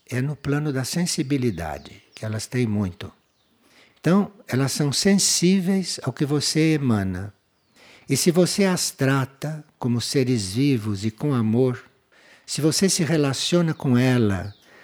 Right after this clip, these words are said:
tanto quanto você se relaciona com todas as pessoas que frequentam a casa,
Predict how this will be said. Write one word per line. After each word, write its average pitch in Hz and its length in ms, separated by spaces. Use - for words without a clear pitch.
tanto 202 440
quanto 156 400
você 135 260
se 147 140
relaciona 135 680
com 127 180
todas 190 640
as 147 120
pessoas 139 920
que - 100
frequentam 107 600
a 95 80
casa, 107 580